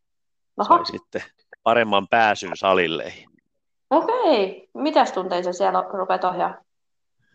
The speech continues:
Speaker 2: No, sitä ei oikein tie-, <laughs> vielä, vielä tiedä. Syksyllä tulee varmasti jotain,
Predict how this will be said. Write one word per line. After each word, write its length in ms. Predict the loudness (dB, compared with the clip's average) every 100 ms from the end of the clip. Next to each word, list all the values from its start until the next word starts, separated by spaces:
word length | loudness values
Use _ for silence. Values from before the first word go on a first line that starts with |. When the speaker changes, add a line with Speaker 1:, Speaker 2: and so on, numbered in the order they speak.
| _ _ _ _ _ _ _ _ _
Speaker 2:
No, 220 | -6 -6 -8 _ _ -20 -20 -20 _
sitä 260 | -14 -2 2
ei 60 | 4
oikein 240 | 4 0
tie-, 340 | -2 0 2
<laughs> 0 |
vielä, 280 | 4 2 4
vielä 280 | 4 4 2
tiedä. 320 | 2 2 2 -2
Syksyllä 480 | -8 -8 -8 -4 -4
tulee 300 | -2 0 2
varmasti 480 | 2 -2 -6 -8 -4
jotain, 420 | -4 -2 -4 -4